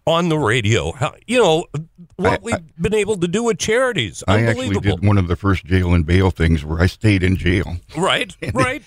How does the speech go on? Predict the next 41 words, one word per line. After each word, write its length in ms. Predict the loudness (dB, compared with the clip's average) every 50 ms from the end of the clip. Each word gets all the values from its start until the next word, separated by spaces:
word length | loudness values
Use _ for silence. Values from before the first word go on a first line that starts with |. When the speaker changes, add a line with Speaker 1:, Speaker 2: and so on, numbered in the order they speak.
| _ _
Speaker 2:
they 160 | 0 2 2
actually 300 | 2 0 0 -2 0 2
had 180 | 2 2 2 2
to 80 | 0
raise 160 | 2 2 2 2
the 60 | 2
money 200 | 2 2 2 2
to 80 | 0 2
bail 220 | 4 4 4 4
me 160 | 4 2 2
out. 180 | 2 2 2 0
Speaker 1:
Right, 540 | -2 -4 -6 -6 -8 -8 -8 -8 -8 -6 -6
<laughs> 0 |
right. 240 | -4 -4 -4 -6 -4 -6 -6 -6 -6 -12 -20 -8 -6
Exactly. 720 | -6 -6 -4 -4 -2 -2 -2 -2 -2 -2 -2 -2 -2 -4 -6 -14 -20 -2
That's 320 | 0 0 0 0 -2 -6 -4
the 140 | -4 -4 -4
thing. 380 | 0 0 0 2 2 0 0 2
We've 220 | 0 0 2 4
been 220 | 2 2 2 2
able 320 | 2 0 0 2 2 0 2
to 100 | 2 2
make 380 | 4 4 4 2 0 0 -2
a 60 | -2 -2
difference 680 | -2 0 0 0 0 2 0 0 0 0 0 -4 -4 0
in 160 | 2 2 2 0
so 460 | -4 -10 -4 0 0 2 2 0 0
many 320 | 0 -2 -2 -2 -2 0
people's 520 | 0 0 0 0 -4 -4 -4 -4 -4 -4 -4
lives. 560 | -4 -2 0 0 0 0 0 0 -2 -4 -6
Speaker 2:
Mm-hmm. 80 | -10 -16 _ -20 -20 -20 -20 -20 -20 _ _ _ _
Speaker 1:
Fundraisers 840 | 2 4 4 4 2 2 2 2 2 2 2 2 2 2 0 -2
for 180 | 0 -2 -2 2
individuals, 1040 | 2 2 2 2 2 2 4 2 2 2 2 2 2 2 2 2 0 -2 -4 -6 -4 _
you 120 | 4 6
know, 160 | 6 6 6 4
sick 400 | 2 0 2 2 2 2 0 _
kids, 680 | -4 0 2 4 4 4 4 2 0 -8 -16 -20 -12 -2
for 260 | 2 2 2 2 2 4
organizations, 1120 | 4 4 6 4 4 4 4 2 2 2 2 2 2 2 2 2 2 4 4 4 2 0 -4
for 340 | 0 2 4 4 4 2